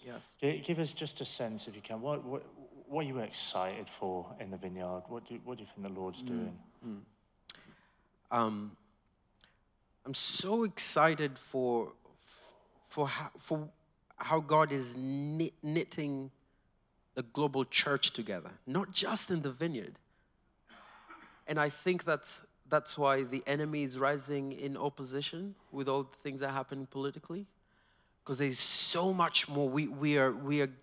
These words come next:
Speaker 1: just beginning to get a glimpse of heaven when it says, "Every tongue, every tribe, every nation." And so even as we sit here, I notice we have, this is, oh, guys, I'm sorry to, to, to just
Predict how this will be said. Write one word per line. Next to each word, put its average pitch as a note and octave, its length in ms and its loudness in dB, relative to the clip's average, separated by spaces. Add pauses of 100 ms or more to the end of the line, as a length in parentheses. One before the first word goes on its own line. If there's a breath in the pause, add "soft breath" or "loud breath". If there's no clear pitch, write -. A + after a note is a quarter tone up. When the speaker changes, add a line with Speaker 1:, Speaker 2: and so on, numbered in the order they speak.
Speaker 1:
just - 280 -4 (340)
beginning E3 720 2
to B2+ 400 -2 (280 soft breath)
get C3+ 140 0
a B2+ 60 -6
glimpse C#3 560 -2
of A#2+ 120 -4
heaven A#2 420 -4
when A#2+ 160 -2
it A#2 160 -8
says, A#2 440 -4 (220 loud breath)
"Every A#2+ 180 -4
tongue, A#2 300 -6
every A#2 180 -8
tribe, - 340 -6
every B2 200 -8
nation." - 400 -10 (580 soft breath)
And C#3 100 -2
so E3+ 100 8
even E3 200 8
as D3 160 6
we C3+ 60 0
sit E3+ 260 2
here, C#3 120 4
I B2 60 6
notice C3+ 460 0
we B2+ 120 2
have, A#2+ 180 0 (560 soft breath)
this F#3 240 8
is, G3+ 180 4 (220)
oh, G#3 140 12
guys, E3+ 320 8
I'm D#3 140 0
sorry F#3+ 420 8
to, D#3 200 0
to, D3 280 -4
to D3 180 -10
just C#3+ 260 -4